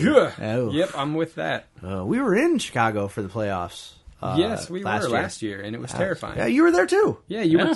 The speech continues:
Speaker 1: you were
Speaker 2: Yeah.
Speaker 1: texting us from the other bar,
Speaker 2: Yeah.
Speaker 1: showing us videos and shit of what
Speaker 3: There's
Speaker 1: was going
Speaker 2: People
Speaker 1: on.
Speaker 2: throwing napkins and
Speaker 1: We,
Speaker 2: whatnot.
Speaker 1: we were like, "Please win, 'cause I don't wanna die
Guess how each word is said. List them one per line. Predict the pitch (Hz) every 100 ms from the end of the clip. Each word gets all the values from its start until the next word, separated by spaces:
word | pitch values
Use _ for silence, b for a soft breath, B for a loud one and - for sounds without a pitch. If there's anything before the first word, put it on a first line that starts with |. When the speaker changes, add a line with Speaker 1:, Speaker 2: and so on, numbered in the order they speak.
| -
Speaker 1:
you | 170
were | -
Speaker 2:
Yeah. | 120
Speaker 1:
texting | 185 180 180
us | 175
from | 190 180
the | 147
other | 175 160
bar, | 165 180 175
Speaker 2:
Yeah. | 202
Speaker 1:
showing | 160 156
us | 117
videos | 147 165 147 120
and | 117
shit | - 127
of | 131
what | 131
Speaker 3:
There's |
Speaker 1:
was | 117
going | - 143
Speaker 2:
People | 151
Speaker 1:
on. | 147
Speaker 2:
throwing | 185 156
napkins | 165 185 - 131 113 113
and | 123
Speaker 1:
We, |
Speaker 2:
whatnot. | 113 127 120 -
Speaker 1:
we |
were | 196 160
like, | 139 117 - -
"Please | 185 208 175
win, | 208 190 165 160
'cause | 151 139
I | 160
don't | 175
wanna | 156 156
die | 151 160 143 131 131